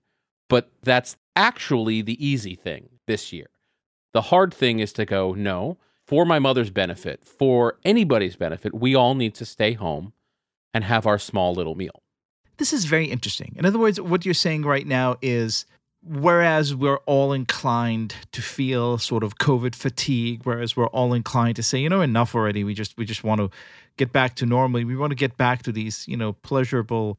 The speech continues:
Speaker 2: emotional things that, that make us feel human." You're saying herein we have a sort of reminder that performing a mitzvah, it is important to perform it for its own sake and not just to say, like, "Well, I did this thing and sure, I wanted to see my mother 'cause I love my mother, but also I wanted to see my mother 'cause I'm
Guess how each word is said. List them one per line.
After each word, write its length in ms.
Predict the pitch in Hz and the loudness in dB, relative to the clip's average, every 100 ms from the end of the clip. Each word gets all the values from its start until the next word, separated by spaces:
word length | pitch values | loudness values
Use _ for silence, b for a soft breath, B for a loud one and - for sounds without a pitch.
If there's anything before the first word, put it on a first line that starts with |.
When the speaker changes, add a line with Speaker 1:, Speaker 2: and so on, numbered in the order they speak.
| _ | _
Speaker 2:
emotional 520 | - 131 139 - 120 | 0 0 0 -2 -4
things 460 | 101 143 127 120 - | -2 -4 -2 -4 -4
that, 300 | 113 110 - | -2 -2 -4
that 100 | 117 | -4
make 220 | 120 123 | -4 -4
us 100 | 120 | -8
feel 200 | - 120 | -4 -4
human." 460 | 117 262 269 127 107 B B - | -4 -6 -2 -4 -4 B B -4
You're 100 | 185 | 0
saying 260 | 196 160 | 0 -2
herein 760 | - - 262 254 262 254 95 101 - | -4 0 0 2 2 0 -2 -6 -8
we 220 | 131 131 | -4 0
have 220 | 127 135 139 | 0 0 -2
a 60 | |
sort 260 | 135 147 139 | -2 0 0
of 120 | 147 | 0
reminder 520 | 185 127 101 104 120 B B B B | 2 2 0 -2 -6 B B B B
that 560 | 123 110 127 123 123 - | -8 0 2 2 0 -4
performing 560 | 151 131 160 160 156 147 | -4 -2 -2 0 -2 -2
a 40 | |
mitzvah, 540 | 143 262 - 123 101 104 - | -2 -4 -4 -2 -2 -4 -4
it 100 | 151 | -2
is 120 | 151 | -2
important 340 | 151 185 185 | 0 0 2
to 80 | 175 | 0
perform 380 | 147 - 156 147 | -2 -2 0 0
it 100 | 135 | -2
for 160 | - | 2
its 140 | 151 - | 2 2
own 180 | 139 123 | -2 0
sake 420 | - 180 - - | 0 -2 -8 -6
and 100 | 135 | 2
not 180 | 139 180 | 2 2
just 160 | 190 170 | 0 -4
to 60 | |
say, 220 | 156 131 | -2 0
like, 260 | 120 117 - b b b - | 2 -2 -6 b b b 0
"Well, 120 | 180 | 2
I 80 | 190 | 4
did 160 | 269 | 2
this 160 | 339 - | -2 -2
thing 220 | 170 139 | -2 0
and 100 | 139 | -2
sure, 220 | - 269 | 2 4
I 80 | 156 | 4
wanted 260 | 127 143 135 | 2 0 0
to 60 | |
see 180 | 131 143 | -4 -2
my 160 | 131 120 | 0 2
mother 320 | 117 120 117 | 2 0 -2
'cause 160 | 110 120 | -2 -2
I 100 | 113 | 0
love 180 | 110 | 0
my 80 | 117 | 0
mother, 280 | 120 151 139 | 2 2 2
but 140 | 117 | 0
also 400 | 131 147 - 120 | 0 0 0 0
I 120 | 110 104 | 0 0
wanted 260 | 104 101 | -2 -4
to 60 | 95 | -4
see 120 | 127 | -2
my 120 | 104 | 0
mother 280 | 110 139 110 | 2 0 0
'cause 140 | 110 | -2
I'm 320 | 107 104 98 | -4 -2 -4